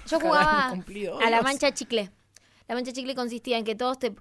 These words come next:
Speaker 1: o sea, se ponías una barrera, todos juntos, eh, pegada a la pared. Y uno tenía que ir arrancando a las personas del chicle, sería.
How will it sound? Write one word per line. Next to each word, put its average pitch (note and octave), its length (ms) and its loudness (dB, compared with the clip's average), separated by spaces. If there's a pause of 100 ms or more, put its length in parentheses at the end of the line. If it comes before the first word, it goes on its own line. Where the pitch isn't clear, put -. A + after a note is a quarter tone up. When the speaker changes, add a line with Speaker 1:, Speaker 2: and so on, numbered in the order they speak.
(160)
Speaker 1:
o G#3+ 60 -6
sea, G3 140 -6
se G#3 100 -6
ponías A#3 300 -4
una A#3+ 180 0
barrera, C#4 560 2
todos B3 260 2
juntos, D4 540 -2 (240)
eh, G3+ 440 -4
pegada A3+ 260 2
a B3 40 2
la A3 100 2
pared. G3+ 280 0 (600)
Y C4+ 140 0
uno E4 280 2
tenía C4 320 -2
que B3+ 120 -2
ir B3+ 100 0
arrancando C4 560 0
a B3+ 40 4
las A#3+ 120 0
personas A#3+ 420 0
del F#3+ 180 -4
chicle, F#3 300 -6
sería. F3 400 -12